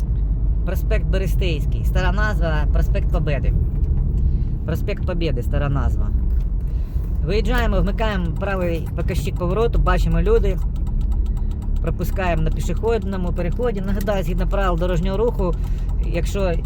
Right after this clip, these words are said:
йдуть люди по пішохідному переходу, вам необхідно знизити, знизити швидкість або навіть, е, зупинитись для того, щоб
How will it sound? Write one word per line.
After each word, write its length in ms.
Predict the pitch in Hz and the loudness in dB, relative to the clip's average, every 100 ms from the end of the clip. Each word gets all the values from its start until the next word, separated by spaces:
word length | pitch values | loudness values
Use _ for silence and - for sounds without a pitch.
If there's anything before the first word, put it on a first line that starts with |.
| - | 0
йдуть 300 | 165 170 190 | 0 0 2
люди 280 | 190 190 160 | 0 2 0
по 100 | 151 | 0
пішохідному 440 | 156 - 180 170 160 | 0 0 0 0 0
переходу, 520 | 175 - - 165 185 | 0 0 2 2 2
вам 180 | 185 180 | 2 0
необхідно 500 | 175 196 165 160 139 - - - - | 0 -2 -2 -2 -2 -2 -2 -2 0
знизити, 480 | 151 208 175 147 - | 0 2 0 0 0
знизити 360 | 202 165 - | 2 4 4
швидкість 500 | - 254 - - - | 4 2 0 2 2
або 260 | 170 - 190 | 4 4 4
навіть, 320 | 185 180 165 - - - - - - - | 4 2 2 2 4 2 2 0 2 2
е, 240 | 156 151 | 2 2
зупинитись 600 | 165 196 214 247 214 - - - - - - - - - - - - - - - - - - - - - | 2 4 4 4 2 0 -2 0 0 0 0 0 0 0 0 0 2 0 0 0 0 0 0 0 0 0
для 100 | 170 | 0
того, 260 | 208 208 | 0 0
щоб 180 | - 170 | 0 0